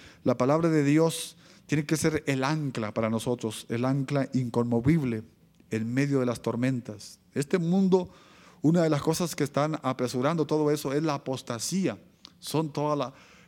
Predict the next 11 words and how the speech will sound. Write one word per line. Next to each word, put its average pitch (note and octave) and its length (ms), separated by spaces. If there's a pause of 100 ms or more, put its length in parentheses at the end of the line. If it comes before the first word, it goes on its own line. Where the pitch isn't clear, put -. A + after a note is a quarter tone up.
eh, B2 200
eh, C#3 240
el D3 120
movimiento D3 800
falso D#3+ 560
que A#2+ 120
se A#2 100
mueve C#3 280
en C3 140
muchas D3 280
iglesias. C#3 680